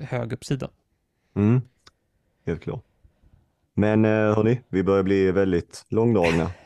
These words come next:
Speaker 1: Ja, det
Speaker 2: Men,
Speaker 1: var
Speaker 2: eh,
Speaker 1: ett
Speaker 2: det har
Speaker 1: väldigt
Speaker 2: varit
Speaker 1: långt
Speaker 2: ett,
Speaker 1: avsnitt.
Speaker 2: ja, men det har varit ett väldigt kul avsnitt och det var väldigt kul att du, Fredrik, tog dig hit och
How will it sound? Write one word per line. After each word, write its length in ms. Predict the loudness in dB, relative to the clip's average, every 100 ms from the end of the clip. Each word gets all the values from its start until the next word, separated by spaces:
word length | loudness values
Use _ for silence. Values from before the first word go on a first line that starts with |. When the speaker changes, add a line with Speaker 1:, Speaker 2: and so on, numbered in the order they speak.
| -8 -2
Speaker 1:
Ja, 280 | 0 0 0
det 60 | 2
Speaker 2:
Men, 60 | 2
Speaker 1:
var 40 | 2
Speaker 2:
eh, 60 |
Speaker 1:
ett 360 | -2 -8 -16 -6
Speaker 2:
det 60 |
har 20 | 0
Speaker 1:
väldigt 160 | 2 4
Speaker 2:
varit 80 | 2
Speaker 1:
långt 100 | 0
Speaker 2:
ett, 80 | -4
Speaker 1:
avsnitt. 420 | -6 -14 -18 -20 _
Speaker 2:
ja, 340 | -4 -2 -2 -2
men 80 | 0
det 60 |
har 20 | 2
varit 100 | 2
ett 80 | 4
väldigt 260 | 2 2
kul 200 | 0 2
avsnitt 400 | 2 0 -2 -2
och 60 | -2
det 80 | 0
var 220 | 2 0
väldigt 280 | 0 -2 -4
kul 300 | -4 -2 -2
att 140 | -4
du, 220 | -4 -6
Fredrik, 480 | -6 -6 -4 -4 -6 -10 -20 _ _ -20 _ _ _ -2
tog 100 | 0
dig 120 | 0
hit 200 | -2 -2
och 140 | -4